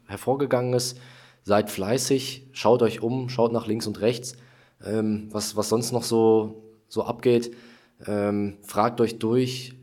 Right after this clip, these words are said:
seid nicht ängstlich oder, ähm, habt Respekt, das ist wichtig, aber seid nicht ängstlich, irgendwie davor, Leute anzusprechen. Wie gesagt, das Schlimmste, was passieren kann, ist einfach, dass sie, dass sie Nein sagen, aber selbst dann geht das Leben weiter und ihr probiert's woanders. Ähm, und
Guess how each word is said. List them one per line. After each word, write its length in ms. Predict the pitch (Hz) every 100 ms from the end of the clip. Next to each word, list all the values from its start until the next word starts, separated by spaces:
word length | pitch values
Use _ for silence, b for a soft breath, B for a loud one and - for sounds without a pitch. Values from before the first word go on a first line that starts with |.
| - _ _ _ -
seid 320 | 98 104 107
nicht 480 | 110 117 - - -
ängstlich 720 | 117 135 - 120 123 120 -
oder, 880 | 107 104 104 104 104 90 98 101 95
ähm, 240 | 98 95 107
habt 160 | -
Respekt, 380 | 104 - 123 127
das 100 | 113
ist 120 | 110
wichtig, 340 | 110 117 113 104
aber 100 | 101
seid 220 | 104 104
nicht 200 | 110 -
ängstlich, 480 | 117 123 117 117 - B B B -
irgendwie 240 | 113 104
davor, 360 | 104 104 104 104
Leute 300 | 110 127 113
anzusprechen. 1000 | 127 127 120 123 123 131 127 101 92 -
Wie 100 | -
gesagt, 280 | 113 104 104
das 60 | 101
Schlimmste, 360 | 113 127 123
was 140 | 107 -
passieren 340 | 104 113 123
kann, 140 | 123 113
ist 140 | -
einfach, 240 | 107 107
dass 180 | 107 107
sie, 200 | 107 -
dass 140 | - 95
sie 100 | 101
Nein 280 | 95 113
sagen, 320 | 113 113 113 104
aber 100 | 101
selbst 260 | 104 -
dann 120 | 104 117
geht 120 | 110
das 120 | 104
Leben 220 | 104 101
weiter 340 | 95 120 117 107
und 180 | 98 -
ihr 40 |
probiert's 380 | 101 104 110 113
woanders. 400 | - 117 131 - b b b b b b -
Ähm, 540 | 110 107 107 107 107 -
und 400 | 107 104 -